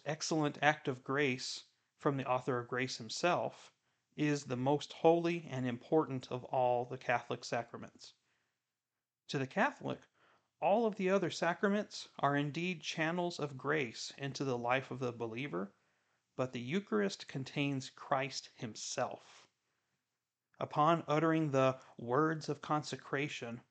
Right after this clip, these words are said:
which is ritualistic, Christ instantly becomes the sacrifice on the altar, and the elements of the Eucharist transform the bread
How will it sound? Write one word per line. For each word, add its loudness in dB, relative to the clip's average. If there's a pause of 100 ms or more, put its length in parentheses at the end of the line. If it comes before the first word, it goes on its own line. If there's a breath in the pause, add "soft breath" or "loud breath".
(480)
which -6 (360)
is -6 (340)
ritualistic, -4 (720)
Christ 2
instantly 2
becomes 0
the -6
sacrifice -2
on 0
the -4
altar, -2 (920)
and 0
the -2
elements 4
of 2
the -6
Eucharist -2 (220)
transform 0
the 4
bread -2